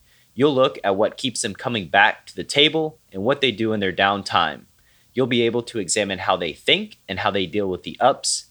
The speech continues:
the downs, and the almost endless repetition that comes with playing one hand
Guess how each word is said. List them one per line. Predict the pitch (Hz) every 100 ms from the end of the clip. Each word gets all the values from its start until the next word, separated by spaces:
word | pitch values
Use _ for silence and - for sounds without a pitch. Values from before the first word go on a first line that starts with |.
| _
the | 98
downs, | 113 120 120 117 110 - -
and | 107
the | 101
almost | 110 113 110 92 -
endless | 147 160 151
repetition | 139 127 120 110 95 107 92 - - _
that | 113 -
comes | - 110 104 98
with | 92
playing | - 110 92 90
one | 143
hand | 147 117 104 95